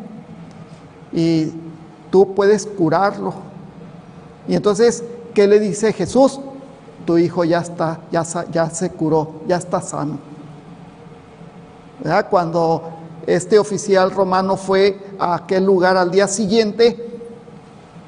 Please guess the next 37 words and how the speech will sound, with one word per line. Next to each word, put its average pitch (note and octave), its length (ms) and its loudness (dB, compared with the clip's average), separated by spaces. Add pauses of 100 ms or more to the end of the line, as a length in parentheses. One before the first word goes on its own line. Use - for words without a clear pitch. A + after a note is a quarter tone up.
(160)
salieron F#3+ 540 2
sus F3+ 200 -2
criados F#3 480 2
y F3 60 -6
¿qué F#3+ 140 0
le G3+ 120 6
dijeron? A#3+ 500 0 (960)
Eh, - 220 -6
le F3+ 140 0
dijeron, A3 280 2 (200)
"Mira, A#3+ 520 0
tu G#3 100 4
hijo A#3 220 2
ya A#3+ 140 2
está A3+ 260 -4
sano, C#4+ 440 0 (540)
ya A#3 160 4
se B3 140 0
alivió". C4 520 0 (920)
¿A F3 180 -2
qué G#3+ 120 4
hora A#3+ 120 4
se A3+ 140 -4
empezó G3+ 420 -2
la A3 140 4
mejoría? A3 560 0 (580)
Precisamente G3+ 720 2 (180)
a F3 140 2
la F3+ 160 4
una F3+ 500 2
de F#3 100 0
la D#3+ 220 0
tarde F3+ 460 0 (300)
del D3+ 240 0
día E3+ 220 4
de F#3 140 2
ayer, G3 340 2